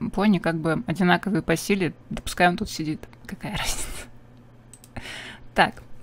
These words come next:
что нам предлагают дальше? Дальше нам, очевидно, надо идти дальше, к домику какому-то. А вот, а вот и таинственный домик. Кстати, заметьте, он появляется уже, когда на него, типа, тыкнешь.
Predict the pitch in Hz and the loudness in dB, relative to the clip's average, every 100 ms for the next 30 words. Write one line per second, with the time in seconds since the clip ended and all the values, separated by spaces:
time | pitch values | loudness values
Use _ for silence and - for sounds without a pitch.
0 | - - - 220 247 185 202 - 180 165 | -12 -10 -2 2 2 2 0 -2 -2 2
1 | 170 185 170 165 - - - - - 262 | 4 4 6 4 4 -4 -6 0 2 2
2 | - 185 208 - 208 196 165 170 165 - | 2 2 0 -2 -2 0 0 0 -4 -2
3 | 180 269 - 170 160 226 285 233 - - | 0 0 -2 -4 0 0 -2 -6 -10 -12
4 | - 156 151 147 214 - 160 156 156 - | -8 -6 -6 -8 -6 0 0 0 -4 -2
5 | 180 214 247 269 269 - 262 247 247 214 | 0 0 0 0 -2 -2 0 2 2 2
6 | 220 - - - - 165 175 180 240 190 | -4 -8 -14 -10 -6 -2 2 2 4 4
7 | 185 175 165 175 170 - - 156 156 147 | 4 4 4 4 4 0 -2 0 0 -2
8 | 208 - 165 160 151 165 160 151 156 156 | -4 -6 -4 -2 -2 0 0 0 -2 -4
9 | - - - - - - - | -8 -10 -8 -6 -6 -8 -10